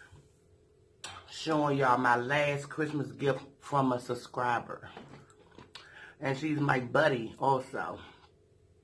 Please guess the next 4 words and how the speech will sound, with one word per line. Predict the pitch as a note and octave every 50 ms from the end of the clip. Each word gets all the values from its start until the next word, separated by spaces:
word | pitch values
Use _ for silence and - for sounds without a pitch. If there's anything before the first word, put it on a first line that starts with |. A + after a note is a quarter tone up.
| _ - - - - - - - - - E3+ D#3+ - - - _ _ _ _ _ _ _ _ _ - - - - - - - - _ _
She | - - D#3+ D#3 D#3
is | D3+ D3+
a | D3+
YouTuber. | D3+ E3 E3+ F3 F#3 F3+ - - F3+ D#3 C#3+ - - - -